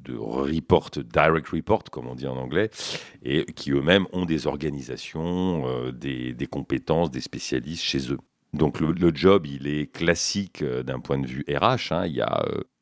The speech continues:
l'ensemble du scope de la R H, mais il a cette petite touche supplémentaire,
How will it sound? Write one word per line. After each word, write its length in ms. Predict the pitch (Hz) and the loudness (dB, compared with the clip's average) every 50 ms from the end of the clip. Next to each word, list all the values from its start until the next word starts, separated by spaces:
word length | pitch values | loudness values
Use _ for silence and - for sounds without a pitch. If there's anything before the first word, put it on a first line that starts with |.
| _ _ | _ _
l'ensemble 500 | - 85 92 98 104 101 - - 104 101 | 6 8 8 8 8 6 4 0 0 0
du 120 | 90 82 80 | -2 -4 -6
scope 420 | - - - - 98 92 - - - - - _ _ | -8 -2 2 4 4 4 2 -4 -18 -18 -20 _ _
de 180 | - 80 73 82 | -4 0 2 4
la 240 | 78 73 71 67 65 | 4 4 2 0 0
R 180 | 62 82 101 | 2 0 0
H, 160 | 107 - - - - - - - - | 0 -2 -8 -12 -16 -20 -18 -8 0
mais 160 | 73 87 98 | 4 6 6
il 80 | 104 110 | 8 6
a 80 | 117 | 6
cette 240 | - - 92 - - | 4 2 -2 -4 -2
petite 360 | - 87 82 - 80 - _ | -4 -4 -4 -4 -8 -12 _
touche 220 | - - 117 107 - | -4 -4 -4 -4 -4
supplémentaire, 800 | - 92 - - 80 73 73 71 - - 82 90 104 113 110 | -6 -4 -2 0 0 0 0 0 2 2 4 4 4 4 2